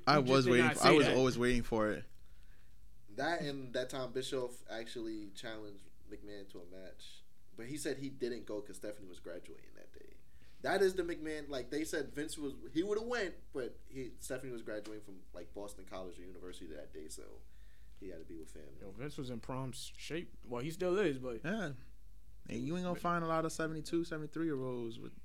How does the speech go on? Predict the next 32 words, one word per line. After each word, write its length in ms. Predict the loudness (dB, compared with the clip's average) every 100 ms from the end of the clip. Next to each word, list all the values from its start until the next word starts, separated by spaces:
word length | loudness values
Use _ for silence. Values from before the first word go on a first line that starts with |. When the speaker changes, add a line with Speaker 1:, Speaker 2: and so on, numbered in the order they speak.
| -10 -10 -10
Speaker 3:
Nah, 80 | -10
Vince 180 | -10 -10
could 160 | -10
go. 200 | -10 -10 -10 -10 -10 -10 -10 -10 -10 -6
Speaker 1:
He 80 | -4
can 220 | -4 -4
go. 340 | -2 -4 -4 -8 -10 -10 -10
Speaker 3:
He 60 | -10
can 180 | -10 -10
go. 140 | -10 -10 -10 -10 -10 -10 -8
Hopefully 240 | -8 -6
he 60 | -8
can 100 | -8
go 120 | -8
to 80 | -8
X 160 | -8
F 120 | -8 -8
L 140 | -10 -10
and 100 | -10
give 100 | -8
us 80 |
back 200 | -8 -8 -8
our 60 | -10
good 220 | -10 -8
creative. 300 | -8 -6 -8 -8 -6 -4 2
<laughs> 500 | 2 2 -6 -8 2
But 140 | 4
no, 280 | 8 8 6 2
that 180 | -2
was 300 | 0 -2 -2 -6 -8 -8 -4
episode 520 | -4 -2 0 2 2 0
siete 840 | 2 2 2 0 2 0 0 -2